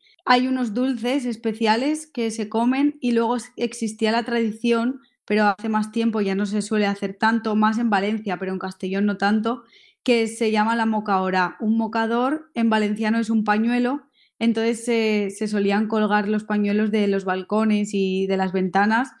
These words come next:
y eso mostraba, eh, qué casas tenían una mujer que estaba como sin esposo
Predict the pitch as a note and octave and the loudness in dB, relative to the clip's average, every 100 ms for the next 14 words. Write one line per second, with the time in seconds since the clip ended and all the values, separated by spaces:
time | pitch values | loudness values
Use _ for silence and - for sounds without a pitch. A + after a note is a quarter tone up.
0 | _ _ _ B3 B3+ B3+ C4 C4 - _ | _ _ _ 2 2 2 -2 -4 -6 _
1 | _ - A#3 A3+ G#3+ - A3 A3+ A#3 B3+ | _ -2 0 0 -2 -2 2 2 2 0
2 | C4+ _ _ _ - A#3 A3 G#3+ G#3 G3+ | -4 _ _ _ -4 -2 0 0 0 -4
3 | - - A#3 A#3 A3+ A#3 B3+ C4+ - - | -8 -2 -2 2 0 0 -2 -2 -6 -14
4 | - A#3 A3+ A3 G3 - A3 A3+ A3+ A3 | -2 0 2 2 0 -2 -4 0 0 0
5 | - A#3 B3 B3+ - A#3+ A3 A3 G#3 G#3+ | -2 -2 -2 -4 -4 -2 -2 2 2 2
6 | A3 A3+ A3 G#3+ G#3 G3+ F#3+ F#3+ - - | -2 -2 -2 0 0 0 -2 -4 -10 -4
7 | G#3 G3 F#3+ F#3+ F#3 - A3 A3+ A3 B3 | 0 0 0 0 -2 -2 -2 0 0 -2
8 | C#4+ | -2